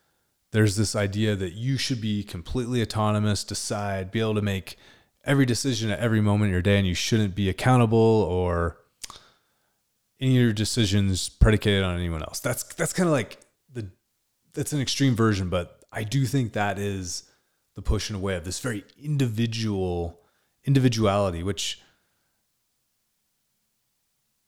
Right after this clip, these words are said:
well, the individuality in the sense of you shouldn't compromise anything that you wanna do for someone else. I, I do think that is something that I don't wanna,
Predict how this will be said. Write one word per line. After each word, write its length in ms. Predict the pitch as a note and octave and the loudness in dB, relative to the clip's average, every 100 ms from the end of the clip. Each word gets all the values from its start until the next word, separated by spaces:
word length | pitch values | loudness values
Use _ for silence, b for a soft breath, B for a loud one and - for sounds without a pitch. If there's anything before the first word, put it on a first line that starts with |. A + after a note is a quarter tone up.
| - | -6
well, 460 | A2+ A2+ - - _ - | -2 -2 -4 -14 _ -10
the 120 | B2 | 2
individuality 760 | D3+ D#3 C#3+ A#2+ A#2 A#2 A2 | 6 8 6 6 6 6 4
in 80 | G2+ | 2
the 80 | F#2 | -2
sense 380 | - G#2 F#2+ G2 | -4 -4 -4 -6
of 380 | F2 E2+ E2 _ _ _ _ _ - B B _ _ _ _ _ _ _ _ _ _ _ _ _ | -6 -8 -12 _ _ _ _ _ -20 B B _ _ _ _ _ _ _ _ _ _ _ _ _
you 220 | A#2+ C3 | 0 2
shouldn't 320 | - C#3+ C3 | 2 0 0
compromise 1080 | - B2+ - A2+ G#2 G2+ G2 F#2 F2 - - _ _ _ _ _ - | -2 -2 0 -2 0 -2 -2 -4 -6 -8 -12 _ _ _ _ _ -8
anything 640 | B2+ A#2+ - A#2 A2+ A2 | -2 -2 -2 -4 -2 -2
that 100 | F#2+ | -4
you 200 | F#2 A#2+ | -2 2
wanna 240 | B2 B2 A#2 | 4 4 2
do 140 | A#2 | 0
for 140 | G#2 | -2
someone 260 | G2 G#2 F#2+ | -4 -2 -2
else. 160 | D#2+ - | -2 -4
I, 100 | G2+ - | -6 -4
I 80 | |
do 160 | A2 A#2+ | -2 -2
think 240 | A2+ A#2 | 2 0
that 180 | G2 G2+ | 2 -2
is 100 | F#2+ | -4
something 380 | - G2 G2+ G2 | -6 -6 -4 -4
that 260 | F2+ E2 _ b b b b b b b b _ | -4 -6 _ b b b b b b b b _
I 40 | |
don't 100 | C3 | -6
wanna, 180 | C#3+ D3 | -4 -4